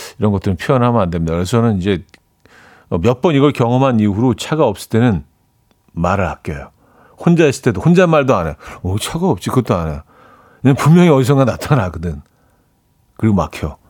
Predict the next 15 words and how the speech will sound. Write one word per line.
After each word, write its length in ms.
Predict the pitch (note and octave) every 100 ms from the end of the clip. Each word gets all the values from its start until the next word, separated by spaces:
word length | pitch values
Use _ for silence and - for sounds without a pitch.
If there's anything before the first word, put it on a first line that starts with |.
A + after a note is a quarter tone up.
| _ _ _
그래서 400 | G2 F#2 G#2+ E2+ - _ _ _ _ _ -
그냥 100 | F2+
조용히 300 | C3 C3 A2+
있어요. 320 | - E2+ E2+
씩 260 | - D3+ A2+
웃으면서. 460 | G#2 G2+ E2 C#2 - -
음, 380 | E2 E2 D2 D2
속으로. 320 | C3+ F#2+ D2 - _ -
"없군, 440 | C#2 - C#2 C2 -
오늘. 320 | D#2 C2 - _ _ _ _ _ - -
계속 280 | G2 F2 C#2
없어라." 360 | - D2 - _ _ _ _ _ _ _ - - - - - - - - - - - - - - _ _ _ _ _ _
음, 800 | F#2 F2+ F2+ F2+ F2+ F2+ F2+ F#2 F2 - - _ _ _ -
그쵸. 420 | - - G2+ A2+ - _ - - - - - - - - _ _ _ _ _ _ _
희한하죠. 880 | - - - A2+ G#2+ A2 F#2 G2 G2+